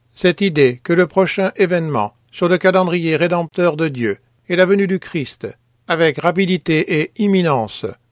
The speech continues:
Cela ne signifie pas nécessairement qu'il vient dans une brève période de temps. Cela signifie que c'est la prochaine chose sur le calendrier des événements.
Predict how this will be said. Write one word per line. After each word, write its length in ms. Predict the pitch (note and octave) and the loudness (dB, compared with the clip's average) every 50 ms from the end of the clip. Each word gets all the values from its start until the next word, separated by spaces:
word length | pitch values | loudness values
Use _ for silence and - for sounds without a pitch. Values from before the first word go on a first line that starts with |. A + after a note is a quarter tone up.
| _ _ _ _ | _ _ _ _
Cela 280 | - - G3 G3 A3 G#3+ | -4 0 2 2 4 4
ne 100 | G3+ G3 | 2 0
signifie 380 | - - F#3+ F#3+ - - G3 | 0 -2 -4 -4 -4 -4 -6
pas 240 | F3+ - - F3 E3 | -6 -2 0 0 0
nécessairement 760 | D#3 D#3+ D3 - E3 C#3 - F3 D3+ D#3 D#3+ D#3+ D3 C3+ B2 A#2+ - | 0 -2 -4 -4 -6 -4 -2 -2 -2 0 0 -2 -2 -2 -4 -8 -8
qu'il 160 | E3+ E3+ D#3+ | -8 -6 -4
vient 220 | D#3+ F3+ F3+ E3+ | -4 -2 -2 -2
dans 100 | D#3+ D#3 | -2 -2
une 160 | C#3+ D#3+ D#3 | -2 -4 -4
brève 300 | D3 C#3+ D#3 D#3+ C#3+ - | -2 0 0 0 0 -2
période 360 | _ - D3+ D#3 D#3+ D#3+ C#3+ C3+ | _ -4 -2 0 0 -2 -2 -2
de 120 | D3 D3+ | -2 -4
temps. 320 | - _ - A#2+ G2 - _ _ _ _ _ _ _ _ _ _ _ _ | -2 _ -4 -4 -4 -6 _ _ _ _ _ _ _ _ _ _ _ _
Cela 300 | - F#3+ F3+ F#3+ F#3 E3+ | -4 -2 0 2 0 0
signifie 600 | - G3+ G3 F#3+ F3+ D#3 - - C#3+ G#2+ G2+ - _ _ _ _ | -2 -4 -4 -4 -4 -6 -8 -10 -10 -10 -12 -14 _ _ _ _
que 100 | - G3 | -4 -2
c'est 160 | F3 - G3+ F#3 | 0 2 2 4
la 120 | F3 E3+ | 2 2
prochaine 440 | - - F#3 E3 - F3+ E3+ D#3+ D#3 | 0 0 -2 -2 -2 -2 -4 -4 -6
chose 400 | - - F3+ E3 D3 B2+ B2 C3 | -6 -2 0 0 0 0 -2 -4
sur 160 | - - E3+ | -4 -2 0
le 120 | D#3+ E3 | 0 0
calendrier 580 | D#3+ - F3 E3+ E3+ E3+ D#3 E3+ E3 D#3 D#3+ D#3+ | 0 0 0 0 0 0 0 -2 -2 0 0 -2
des 180 | D3 D#3 C#3 D3 | -2 -2 -2 -2
événements. 520 | D3+ C#3+ D3+ C#3+ C#3 C3 A#2 G#2 G2 - | 0 0 -2 -2 -2 -4 -4 -4 -6 -8